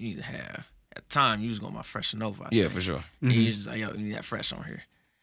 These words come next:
Speaker 1: And I was like, "Oh, wrote it down." You know what I'm
Speaker 2: Yeah.
Speaker 1: saying? But how we operate,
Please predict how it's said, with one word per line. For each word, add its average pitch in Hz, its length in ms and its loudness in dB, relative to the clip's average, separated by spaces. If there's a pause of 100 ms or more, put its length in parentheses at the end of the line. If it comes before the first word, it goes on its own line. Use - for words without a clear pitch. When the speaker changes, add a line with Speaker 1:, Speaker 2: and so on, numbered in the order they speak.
(160)
Speaker 1:
And 120 100 0
I 120 40 8
was 107 80 2
like, - 180 -6
"Oh, 170 180 4 (140)
wrote 107 260 -4
it 123 80 -2
down." 127 340 6 (200)
You 131 80 2
know 123 60 4
what 117 140 2
I'm - 60 6
Speaker 2:
Yeah. 110 100 6
Speaker 1:
saying? 101 220 -8
But 127 100 8
how 156 220 10
we 196 200 4
operate, 214 600 4